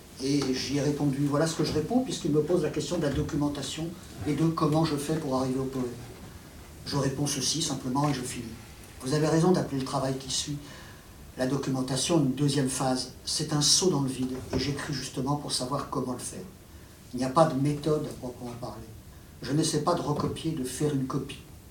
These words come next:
Il y aura des échos à cela, des augmentations dans les fragments.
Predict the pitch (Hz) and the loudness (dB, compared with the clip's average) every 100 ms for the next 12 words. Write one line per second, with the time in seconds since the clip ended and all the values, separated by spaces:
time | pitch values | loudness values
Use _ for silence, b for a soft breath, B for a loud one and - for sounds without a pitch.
0 | - B B B B - 127 131 143 143 | -20 B B B B -12 -4 0 0 0
1 | 143 - 165 147 - 147 151 160 - - | -2 -4 -4 -4 -6 -6 -6 -6 -10 -18
2 | - - - - - - 123 127 135 131 | -18 -18 -20 -20 -20 -18 -6 -4 -4 -4
3 | 131 127 - 151 139 117 117 - | -6 -6 -6 -4 -4 -6 -8 -8